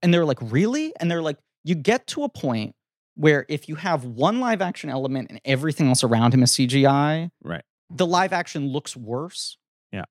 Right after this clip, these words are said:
Speaker 1: And it actually is better to just use the thing you shot as reference and just scrap it and recreate the entire thing with C G I. Or at the very least, what they do is they, like, build a three D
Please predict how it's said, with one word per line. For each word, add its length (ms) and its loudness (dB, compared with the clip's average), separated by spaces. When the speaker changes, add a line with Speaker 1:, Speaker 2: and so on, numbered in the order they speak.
Speaker 1:
And 120 2
it 120 -4
actually 460 -2
is 80 2
better 600 -2
to 100 -2
just 300 -6
use 420 -2
the 80 6
thing 240 2
you 100 6
shot 300 2
as 120 -2
reference 680 0
and 180 6
just 180 0
scrap 380 0
it 160 0
and 240 0
recreate 340 2
the 80 -4
entire 360 0
thing 160 -4
with 120 -6
C 180 -6
G 180 -6
I. 180 -4
Or 160 6
at 100 -4
the 60 -10
very 320 -4
least, 240 -4
what 100 -6
they 100 -2
do 220 -2
is 200 -2
they, 120 0
like, 220 -2
build 280 6
a 40 2
three 300 -6
D 400 0